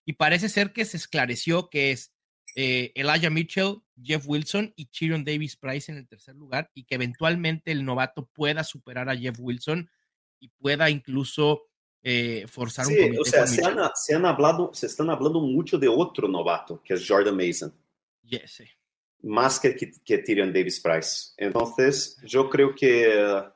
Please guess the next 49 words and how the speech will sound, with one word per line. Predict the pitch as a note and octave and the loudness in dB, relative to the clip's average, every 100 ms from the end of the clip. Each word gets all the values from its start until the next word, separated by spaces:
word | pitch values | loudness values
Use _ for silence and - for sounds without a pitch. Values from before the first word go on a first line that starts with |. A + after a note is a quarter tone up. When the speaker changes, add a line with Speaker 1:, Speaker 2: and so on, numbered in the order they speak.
| _ _ _ B2+ | _ _ _ -12
Speaker 1:
No | D3 | -6
me | D#3 | 0
digas | D3+ G2+ | 2 4
Speaker 2:
eh, | G2+ | 4
Speaker 1:
eso, | G2 F#2+ | 2 0
porque... | - - G#2+ - _ _ _ _ _ | -4 -14 -20 -20 _ _ _ _ _
Tyrion | D#3 D#3+ | 2 6
Speaker 2:
¿eh? | D#3+ | 6
Speaker 1:
Davis | D#3+ - | 4 2
Price, | D3+ D#3+ E3 - - C#3+ | 4 4 2 -6 -12 2
Tyrion | F#3+ A#3 | 4 6
Davis | A#3 A3 | 4 4
Price, | G3+ A3 G#3+ | 4 4 4
entonces, | G3 G#3 G#3+ A3+ | 4 4 4 2
haz | A3 | 2
de | |
cuenta | G#3+ G#3+ C#4 | 0 0 0
que | A3 E3+ _ - _ _ | 0 -2 _ -20 _ _
ahí | G#2+ E3 | 0 2
no | A#3+ | 4
dice | B3 B3 | 2 0
Tyrion | - G3 F#3 | 0 0 2
Davis | D#3+ C#3 B2+ | 0 -2 -4
Price, | G3 D4+ B3+ | 2 2 2
dice | G3+ G3 | -2 -2
Trey | F3 F3+ F#3+ | -4 -2 0
Sermon | C4+ E4+ B3 | 2 2 2
otra | E3+ C#3 B2 | -2 0 -2
vez. | A2 - _ _ _ _ _ - - _ _ A#2 | -2 -10 _ _ _ _ _ -20 -20 _ _ 2
Speaker 2:
Ah, | C3 F3+ - | 4 4 2
yeah, | - G#2 - - | 4 6 6 0
sería | - G#3+ G2+ G#2 | 0 2 4 4
más | - A#2+ | 2 -2
o | C3 | -2
menos | C#3 F3+ | -2 0
eso, | B2+ - - _ | 0 0 -8 _
sí. | - - - _ _ _ _ D#3 D#3 _ _ _ _ | -14 -14 -16 _ _ _ _ _ _ _ _ _ _
Speaker 1:
Creo | - - | -14 -6
que | |
los | F3+ | -4
forty-niners | - D#3+ D#3 G2+ | -2 2 4 6
Speaker 2:
Ahora | G#2 | 4
Speaker 1:
necesitan | G#2+ G#2+ G2 G2 | 4 2 0 -2
clase | - D3 D3 - F3+ | 0 2 2 0 -2
de | E3+ | -2
escauteo | C3+ - B2 A#2+ B2 A#2 | -4 -4 -6 -4 -4 -2
de | G#2+ | -4
running | G2 G2+ | -6 -10
backs. | E2 _ | -14 _